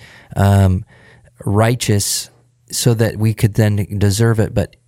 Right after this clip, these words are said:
in the midst of our sin and our brokenness, he died for us, and that he has secured for us then and,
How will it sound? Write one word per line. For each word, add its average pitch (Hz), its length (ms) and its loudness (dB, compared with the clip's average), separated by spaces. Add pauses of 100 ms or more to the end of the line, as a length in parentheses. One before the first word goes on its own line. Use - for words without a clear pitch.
(180)
in 127 220 0
the 127 100 2
midst 120 540 0
of 107 160 0
our 104 220 0
sin 98 640 0
and 101 120 -2
our 98 160 0
brokenness, 98 760 0 (760)
he 117 520 2 (220)
died 110 320 0
for 98 180 -2
us, - 420 -2 (880)
and 104 240 2
that 104 200 0
he 131 340 -2
has 117 300 2
secured 143 680 -2
for 104 240 0
us 101 280 0
then 101 340 2
and, 98 200 0